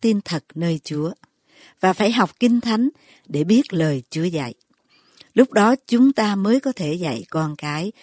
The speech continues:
và dạy các em nhỏ trong hội thánh. Sách Phục Truyền Luật Lệ Ký chương sáu, câu năm đến câu bảy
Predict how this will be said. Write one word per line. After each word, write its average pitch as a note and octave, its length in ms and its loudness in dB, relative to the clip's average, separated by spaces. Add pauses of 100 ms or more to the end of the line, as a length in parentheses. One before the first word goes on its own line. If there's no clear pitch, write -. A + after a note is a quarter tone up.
(200)
và D#3+ 100 -4
dạy D3 420 -2 (260)
các A3+ 180 -4
em F#3 200 -2
nhỏ D3 380 -6 (100)
trong E3 180 -6
hội C#3+ 280 -10
thánh. D3+ 260 -8 (1160)
Sách - 260 -2
Phục F#3 200 -6 (140)
Truyền E3 300 2
Luật D3 280 -2
Lệ C#3+ 180 -6 (100)
Ký G#3 320 -2 (100)
chương E3 320 -4
sáu, G3 420 -2 (300)
câu F3+ 160 -2
năm G3+ 320 -2
đến G#3+ 180 -2
câu F3+ 240 -2
bảy C#3+ 400 -8